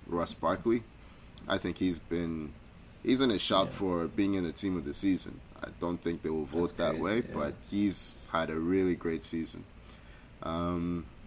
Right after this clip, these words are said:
Speaker 1: but yeah, I mean, Elijah Adebayo's on nine goals now,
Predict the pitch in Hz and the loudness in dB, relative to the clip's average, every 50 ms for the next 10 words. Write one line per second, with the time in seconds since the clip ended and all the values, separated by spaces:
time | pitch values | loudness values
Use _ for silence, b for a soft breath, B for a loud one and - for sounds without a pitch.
0 | - - - - - - - 92 90 90 87 95 110 113 95 92 98 101 98 90 | -18 -18 -20 -20 -18 -10 -4 -2 0 0 4 6 8 8 8 8 6 6 4 4
1 | 85 80 - - - 82 92 98 104 101 95 95 92 90 90 76 92 90 90 87 | 2 0 -2 -2 0 4 6 6 6 6 6 4 4 4 4 4 4 4 4 4
2 | 87 87 82 82 82 82 90 92 95 95 92 90 78 85 82 82 80 78 - - | 2 0 -2 -2 -2 0 2 2 2 2 0 0 0 0 0 0 -2 -2 -4 -6
3 | 55 53 62 80 | -8 -8 -8 -8